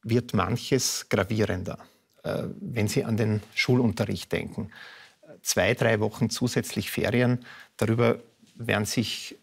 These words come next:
Schülerinnen kaum beschwert haben. Wenn es aber über Monate geht, dann wird das zu einem Nachteil für eine ganze Generation. Und diese Abwägung, die trifft der Verfassungsgerichtshof.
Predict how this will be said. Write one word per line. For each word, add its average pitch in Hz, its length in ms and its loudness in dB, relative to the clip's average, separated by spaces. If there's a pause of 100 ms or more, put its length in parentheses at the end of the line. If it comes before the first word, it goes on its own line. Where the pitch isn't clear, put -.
Schülerinnen 110 580 2
kaum 95 280 -2
beschwert - 480 -4
haben. - 140 -4 (380)
Wenn 107 120 2
es 113 160 2
aber 110 140 4
über 101 120 2
Monate 110 460 2
geht, - 420 -4 (460)
dann 107 200 2
wird 135 260 2
das - 460 2
zu - 160 2
einem 101 240 2
Nachteil 101 440 0
für - 140 -2
eine 110 120 0
ganze - 340 -4
Generation. 95 680 -4
Und - 300 -4
diese 165 240 4
Abwägung, 101 520 0
die 123 120 -2
trifft - 300 0
der 113 80 2
Verfassungsgerichtshof. - 1000 -2